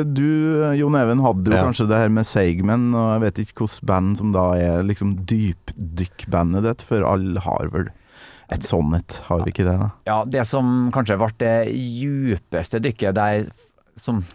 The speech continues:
Speaker 3: også når jeg ble litt eldre, og det begynte å bli videre, sånn sent ungdomsskole, videregående, ja, så er det jo, eh, det, det er jo nerda hardest. Ja, det er faktisk, det må bli Radiohead, det også.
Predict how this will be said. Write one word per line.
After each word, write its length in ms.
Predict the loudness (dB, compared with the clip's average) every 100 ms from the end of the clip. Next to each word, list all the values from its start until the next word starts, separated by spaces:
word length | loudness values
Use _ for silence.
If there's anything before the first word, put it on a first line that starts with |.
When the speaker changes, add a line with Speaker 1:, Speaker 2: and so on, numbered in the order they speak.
| -10
Speaker 3:
også 280 | -8 -4 -2
når 160 | 0 0
jeg 120 | 0
ble 220 | -4 -4
litt 180 | -6 -4
eldre, 360 | -4 -4 -2 -2
og 60 |
det 120 | -2 -4
begynte 300 | -6 -4 -6
å 40 | -4
bli 240 | -4 -4 -6 -6
videre, 920 | -6 -4 -4 -2 -2 -4 -4 -6 -8
sånn 160 | -10 -12
sent 320 | -6 -4 -2
ungdomsskole, 440 | -2 -4 -4 -4 -4
videregående, 460 | -4 -4 -4 -4 -2
ja, 140 | -4 -4 _ _ _ _ _ -12
så 160 | -4
er 160 | -2 -2
det 140 | -6
jo, 320 | -6 -4 -2 0
eh, 720 | 0 2 2 2 0 0 -2
det, 140 | -2 -2 -2 -2 -4 -8 -14 _ _ -12
det 80 | -6
er 120 | -4
jo 60 | -2
nerda 400 | 0 0 0 -4
hardest. 1080 | -4 -4 -2 -2 -2 -4 -6 -10 -18 -20 _ _ _ -20 -20 -20 -20 -20 -20 _ -12
Ja, 80 |
det 140 | -6 -4
er 80 | -4
faktisk, 480 | -6 -4 -6 -6 -4
det 80 |
må 120 | 0 0
bli 80 | 2
Radiohead, 720 | 0 0 -2 -4 -4 -4 -2
det 140 | -2 0
også. 300 | -2 -4